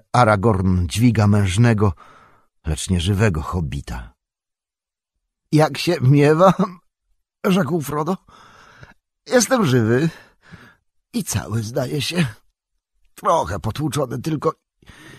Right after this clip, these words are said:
i obolały, ale nie za bardzo. Ano, odezwał się Aragorn. Muszę przyznać, że nie spotkałem istot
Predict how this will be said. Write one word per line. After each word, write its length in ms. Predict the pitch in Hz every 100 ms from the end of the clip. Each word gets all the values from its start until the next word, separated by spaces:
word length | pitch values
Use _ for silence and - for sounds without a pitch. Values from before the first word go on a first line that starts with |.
| _
i 100 | 147 -
obolały, 640 | 147 139 160 123 95 104 - _ _ -
ale 180 | - 262
nie 140 | 196
za 160 | 175 196
bardzo. 500 | 180 165 170 170 165 - _ _ _ _ _ _ _ _ _ _
Ano, 460 | - 110 113 135 127
odezwał 500 | 113 104 95 101 92
się 200 | 104 92
Aragorn. 580 | 92 90 80 85 85 73 53 _ _ _ _ _ _ _ -
Muszę 340 | 107 113 127
przyznać, 540 | 120 - 101 92 110 98
że 180 | 90 104
nie 140 | 107
spotkałem 640 | - 117 - 78 73 98 101 -
istot 440 | 85 - 123 -